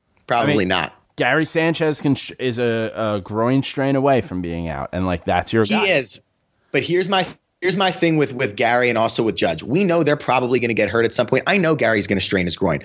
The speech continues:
Speaker 1: but it's gonna be three weeks, and he's gonna come back and mash. He generally doesn't have setbacks. He has his two to three week injury,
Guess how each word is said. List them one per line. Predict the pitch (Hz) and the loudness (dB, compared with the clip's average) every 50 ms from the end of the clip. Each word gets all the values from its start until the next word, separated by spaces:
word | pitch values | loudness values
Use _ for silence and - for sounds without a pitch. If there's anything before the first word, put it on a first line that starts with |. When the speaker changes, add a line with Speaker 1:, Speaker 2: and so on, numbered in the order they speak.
| - - - | -10 -4 -2
Speaker 1:
but | 156 151 | 0 0
it's | - - | 0 2
gonna | 151 151 | 2 2
be | 160 165 | 2 0
three | 165 160 - 156 156 160 | 0 -2 -2 0 0 2
weeks, | 143 127 131 131 120 - - | 2 2 2 2 2 2 0
and | - 117 | 2 2
he's | 120 117 110 | 2 2 2
gonna | 117 110 104 | 2 0 0
come | - - 117 107 | 0 0 0 2
back | 98 101 101 - - | 2 2 2 0 0
and | 101 92 | 0 0
mash. | 90 87 87 78 73 - - - - - - - | 0 0 0 0 0 -2 -2 -4 -6 -12 -16 -10
He | - - 160 156 | -4 -2 0 0
generally | - - 151 143 151 151 147 147 143 127 | 2 2 0 2 2 2 2 2 0 0
doesn't | 104 123 120 110 120 110 | 0 0 0 0 0 0
have | 117 101 98 - | 0 0 0 0
setbacks. | - - 120 104 - - 92 78 78 - | 0 0 0 0 0 -2 -2 -2 -2 -2
He | - 110 | 0 0
has | 107 110 98 | 0 2 0
his | 101 98 | -2 -2
two | - - - 139 135 | -2 -2 0 0 0
to | 135 | -2
three | 139 - 135 135 | 0 0 0 0
week | 127 131 131 104 - | 2 2 0 0 0
injury, | 123 120 117 107 113 113 110 110 - - | 0 0 2 2 2 2 2 2 0 -2